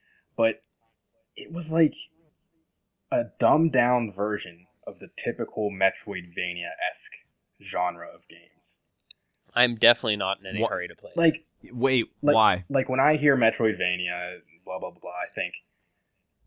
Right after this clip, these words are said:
Speaker 1: tons of exploration, super backtracking, bunches of, like, a bunch of different weapons you can unlock,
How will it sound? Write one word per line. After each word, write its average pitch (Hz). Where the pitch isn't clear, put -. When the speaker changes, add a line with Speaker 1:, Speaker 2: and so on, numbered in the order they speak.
Speaker 1:
tons 135
of 123
exploration, 110
super 143
backtracking, 101
bunches 131
of, 120
like, 101
a 98
bunch 113
of 120
different 113
weapons 95
you 95
can 95
unlock, 92